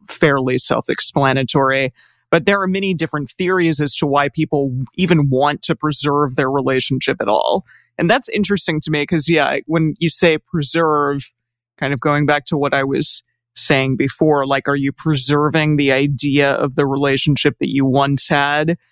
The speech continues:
Or are you cultivating and manifesting the relationship that you want to have and that you do have?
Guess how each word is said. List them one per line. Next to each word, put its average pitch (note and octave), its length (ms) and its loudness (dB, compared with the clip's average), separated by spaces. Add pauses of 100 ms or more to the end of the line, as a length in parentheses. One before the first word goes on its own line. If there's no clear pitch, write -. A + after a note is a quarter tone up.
(180)
Or D3+ 280 0
are D3+ 140 0
you D3 200 -2
cultivating D3+ 880 0
and D3 160 0
manifesting D3 720 0
the C#3 80 -4
relationship D3 720 0
that D3 160 2 (460)
you D#3 120 4
want F3+ 300 2
to E3+ 120 -2
have D#3 340 -2
and D3+ 300 -4
that D3 180 -4
you C#3+ 560 -4 (340)
do D#3+ 280 2
have? - 540 -4